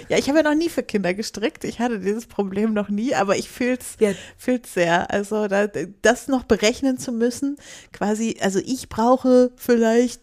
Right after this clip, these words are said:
Speaker 1: drei Wochen dafür und dann ist das Kind normalerweise noch so ein Stück größer, als es jetzt ist.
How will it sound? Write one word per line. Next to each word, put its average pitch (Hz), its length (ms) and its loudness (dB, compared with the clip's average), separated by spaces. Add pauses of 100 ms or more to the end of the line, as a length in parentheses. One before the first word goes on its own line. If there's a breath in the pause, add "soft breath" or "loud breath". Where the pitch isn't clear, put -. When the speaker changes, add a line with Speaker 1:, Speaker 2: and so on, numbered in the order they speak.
Speaker 1:
drei 208 280 2
Wochen 254 360 2
dafür 294 540 -2
und 208 160 -2
dann 214 260 -2
ist - 180 -8
das 202 160 -2
Kind 226 300 -6
normalerweise 190 760 0
noch 208 200 -4
so 220 200 0
ein 233 80 -4
Stück 226 300 -10
größer, 220 420 -2
als - 240 0
es - 120 -14
jetzt - 360 -6
ist. 339 340 -8